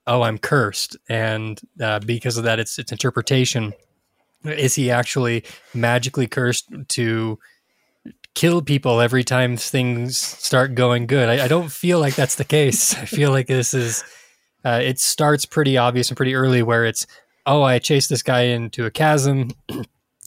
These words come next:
Now I have to go and live in the wild, uh, with these outlaws." Um,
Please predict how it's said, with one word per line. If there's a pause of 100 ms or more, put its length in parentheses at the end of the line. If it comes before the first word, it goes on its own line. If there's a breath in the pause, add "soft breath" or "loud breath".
(120)
Now
I
have
to
go (200)
and
live
in
the
wild, (560)
uh,
with
these
outlaws." (540 soft breath)
Um,